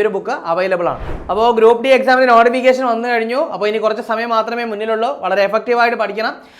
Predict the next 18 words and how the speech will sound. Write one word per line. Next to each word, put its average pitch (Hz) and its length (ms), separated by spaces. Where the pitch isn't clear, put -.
അപ്പോൾ 262 180
ഒരുപാട് 277 360
പേര് 277 140
ആവശ്യപ്പെട്ട 269 440
പ്രകാരം 240 400
ഗ്രൂപ്പ് 226 260
ഡി 269 140
എക്സാമിന് 254 360
വേണ്ടി 247 200
തയ്യാറെടുക്കുന്നവർക്കായിട്ട് 226 840
പൂർണ്ണമായിട്ടും 311 760
മലയാളത്തിലുള്ള 262 640
ഒരു 220 160
ഗ്രൂപ്പ് 220 260
ഡി 247 60
റാങ്ക് 208 260
ഫയൽ 208 160
ടാലന്റ് 190 340